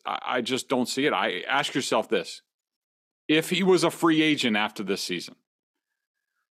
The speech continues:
um, who would sign him?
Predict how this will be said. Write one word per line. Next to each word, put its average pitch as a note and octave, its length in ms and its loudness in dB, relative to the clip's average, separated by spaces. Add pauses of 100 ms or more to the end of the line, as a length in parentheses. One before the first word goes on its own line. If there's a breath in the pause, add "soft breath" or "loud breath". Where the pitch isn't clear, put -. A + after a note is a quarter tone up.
um, F#2+ 440 -2 (1600)
who F3+ 220 6
would A3 140 4
sign D#3+ 320 2
him? E3+ 200 -4